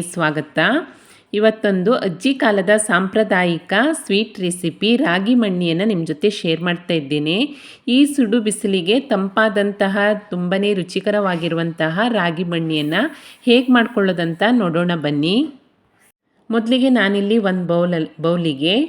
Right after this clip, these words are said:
ಒಂದು ಕಪ್ ಆಗುವಷ್ಟು ರಾಗಿ ಹಿಟ್ಟನ್ನು ಸೇರಿಸ್ಕೊಳ್ತಾ ಇದ್ದೇನೆ. ನಂತರ ಇದಕ್ಕೆ ಸ್ವಲ್ಪ ಸ್ವಲ್ಪನೇ ನೀರನ್ನು ಸೇರಿಸ್ಕೊಂಡು ಗಂಟಿಲ್ಲದ ಹಾಗೆ ಇದನ್ನು ಚೆನ್ನಾಗಿ ಮಿಕ್ಸ್ ಮಾಡ್ಕೊಳ್ಬೇಕು. ತುಂಬನೇ ಚೆನ್ನಾಗಿರುತ್ತೆ ಈ ರಾಗಿ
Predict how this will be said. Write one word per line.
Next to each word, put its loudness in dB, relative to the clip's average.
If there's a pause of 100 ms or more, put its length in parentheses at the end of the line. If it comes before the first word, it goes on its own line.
(400)
ಒಂದು 4
ಕಪ್ -2
ಆಗುವಷ್ಟು -2 (140)
ರಾಗಿ 0
ಹಿಟ್ಟನ್ನು -4
ಸೇರಿಸ್ಕೊಳ್ತಾ -4
ಇದ್ದೇನೆ. -4 (880)
ನಂತರ 0 (120)
ಇದಕ್ಕೆ -2 (120)
ಸ್ವಲ್ಪ 0
ಸ್ವಲ್ಪನೇ -2 (100)
ನೀರನ್ನು 0 (120)
ಸೇರಿಸ್ಕೊಂಡು -4 (520)
ಗಂಟಿಲ್ಲದ 2
ಹಾಗೆ -2
ಇದನ್ನು -4 (120)
ಚೆನ್ನಾಗಿ -2
ಮಿಕ್ಸ್ -8 (100)
ಮಾಡ್ಕೊಳ್ಬೇಕು. -4 (1200)
ತುಂಬನೇ 4 (100)
ಚೆನ್ನಾಗಿರುತ್ತೆ 0 (180)
ಈ -2 (120)
ರಾಗಿ -2